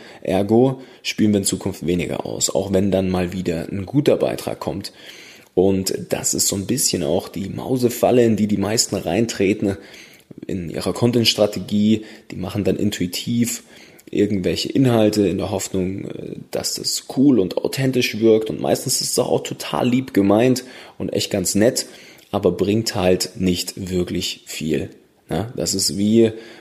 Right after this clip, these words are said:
ähm, ja, schwer zu beschreiben, aber das ist dann einfach nur so ein Social Proof Thema vielleicht, ja, dass die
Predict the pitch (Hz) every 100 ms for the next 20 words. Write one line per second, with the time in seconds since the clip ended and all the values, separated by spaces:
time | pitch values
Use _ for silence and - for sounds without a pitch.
0 | - - 95 92 92 92 - - _ _
1 | _ _ _ _ _ - - - - 101
2 | - 95 - 92 101 - - 85 - -
3 | - _ - - - 98 85 107 104 95
4 | 95 92 90 101 117 107 - 110 147 160
5 | 160 139 151 143 127 127 135 - 82 95
6 | 113 85 - - - 65 69 69 55